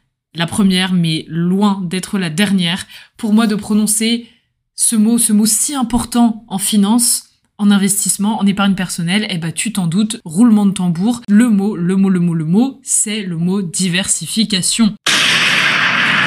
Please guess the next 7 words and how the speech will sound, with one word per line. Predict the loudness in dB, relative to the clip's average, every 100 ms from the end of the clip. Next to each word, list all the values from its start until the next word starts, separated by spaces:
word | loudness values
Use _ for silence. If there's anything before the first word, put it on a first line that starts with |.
| -2 -2 -2 -2 -2 -2 -2 -4 -4 -4 -6 -6 -4 -2 -2 0 -2 -2 -2 -4 -6 -6 -8 -8 -8
Parce | -8
que | -2
oui, | 2 4 2 -2 -14 _ _
tu | -6 -2
te | 0
doutes | 4 4 2 -4 -12 _ _ _ _ _ _ -20 -6
que | 0 0 0 -8